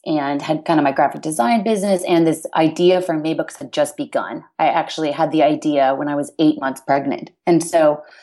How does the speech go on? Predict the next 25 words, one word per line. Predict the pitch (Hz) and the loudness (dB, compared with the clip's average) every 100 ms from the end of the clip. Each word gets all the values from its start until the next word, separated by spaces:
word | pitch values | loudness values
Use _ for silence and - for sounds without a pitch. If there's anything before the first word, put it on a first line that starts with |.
| - - | -20 -6
I | - 156 156 | -2 0 0
was, | 151 - | -2 -2
like, | 170 - | -2 -2
hustling, | - 226 202 185 175 175 | -2 -2 0 0 0 0
had | 208 214 | 0 0
him, | 202 180 175 170 165 _ _ _ - | 0 0 0 -2 -8 _ _ _ -6
kind | 226 | -4
of | 208 | 0
was | 196 170 | -2 -2
dealing | 190 190 180 | -2 0 0
with | 175 - | -2 -2
grief | 226 220 214 - | 0 0 0 -2
and | 254 294 247 | 2 4 4
just | 226 208 - | 0 -2 -2
doctor's | 180 190 175 | -2 -4 -6
appointments | 202 196 175 | -4 -6 -6
and | 156 | -4
trying | 247 | -2
to | 233 | 0
figure | 185 160 | 0 0
this | 131 - | -2 -2
out | 160 143 139 - _ _ | 0 2 0 -4 _ _
while | 156 151 160 165 160 | -4 0 2 4 4
I | 151 | 2
was | 147 147 - | 0 -8 -14